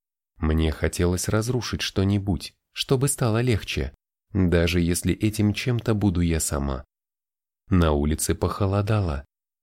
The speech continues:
Прохладный ветер окутывал мои голые руки,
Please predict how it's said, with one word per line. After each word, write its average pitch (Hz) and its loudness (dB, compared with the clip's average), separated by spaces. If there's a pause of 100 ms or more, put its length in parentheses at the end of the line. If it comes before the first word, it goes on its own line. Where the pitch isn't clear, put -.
Прохладный 78 2
ветер 82 0
окутывал 85 0
мои 85 2
голые 80 2
руки, 90 -2